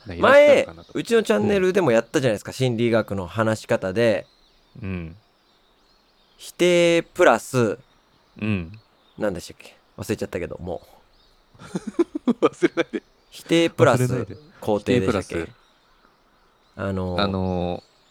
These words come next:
Speaker 1: ー、
Speaker 2: やりましたよね。女性を
Speaker 1: 褒める時ってことですか？
Speaker 2: 褒める時。
Speaker 1: はいはいはいはい。
Speaker 2: うん。
Speaker 1: あ、笑わす時ですか？
Speaker 2: 笑わす時だけな。
Speaker 1: うんうん。
Speaker 2: 笑わす時は、
Speaker 1: あー。
Speaker 2: うん。
Speaker 1: あー、あったあったあったあった。
Speaker 2: ありましたよね。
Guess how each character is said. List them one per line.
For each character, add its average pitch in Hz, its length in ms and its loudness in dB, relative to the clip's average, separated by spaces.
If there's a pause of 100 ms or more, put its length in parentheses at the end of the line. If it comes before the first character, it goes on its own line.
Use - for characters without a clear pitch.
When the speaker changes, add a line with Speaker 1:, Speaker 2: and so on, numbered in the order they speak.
(460)
Speaker 1:
ー、 113 40 -2
Speaker 2:
や 120 40 2
り 131 40 2
ま 135 60 0
し 135 60 -10
た - 40 -6
よ 85 60 -6
ね。 87 220 -14
女 123 120 0
性 120 160 2
を 107 280 0 (500)
Speaker 1:
褒 - 140 -2
め 139 120 0
る 110 60 -2
時 - 160 -8
っ - 40 -12
て - 60 -18
こ - 60 -16
と - 60 -20
で - 20 -20
す - 20 -16
か？ - 220 -10
Speaker 2:
褒 113 100 -2
め 107 140 0
る 98 80 -6
時。 85 280 -14 (720)
Speaker 1:
は 90 140 -2
い 82 80 -6
は 85 100 -8
い 80 40 -8
は 78 40 -10
い - 40 -14
は - 100 -18
い。 - 140 -20
Speaker 2:
う 98 120 -6
ん。 87 300 -6
Speaker 1:
あ、 92 120 -4 (120)
笑 127 240 4
わ 175 80 4
す - 80 -6
時 - 140 -6
で - 80 -12
す - 60 -20
か？ - 160 -16 (280)
Speaker 2:
笑 104 200 -2
わ 107 140 0
す - 60 -16
時 107 200 -4
だ 101 120 -2
け 98 80 -10
な。 98 120 -4
Speaker 1:
う 147 40 -4
ん - 20 -8
う 143 40 -14
ん。 131 40 -20 (1000)
Speaker 2:
笑 107 220 -2
わ 104 60 -2
す 82 80 -10
時 117 200 -2
は、 143 240 2 (140)
Speaker 1:
あ 90 460 2 (240)
ー。 104 40 -10
Speaker 2:
う 95 40 -4
ん。 87 280 -6
Speaker 1:
あ 123 80 2
ー、 - 20 6 (260)
あ - 40 8
っ - 40 2
た 156 100 4
あ - 20 -2
っ - 40 -4
た 139 60 2
あ 131 40 4
っ - 20 -20
た 135 80 2
あ - 20 0
っ - 40 -6 (100)
た。 - 120 -6 (340)
Speaker 2:
あ 120 60 -2
り 120 60 2
ま 123 80 -2
し - 60 -10
た 85 60 -8
よ 82 60 -10
ね。 - 120 -14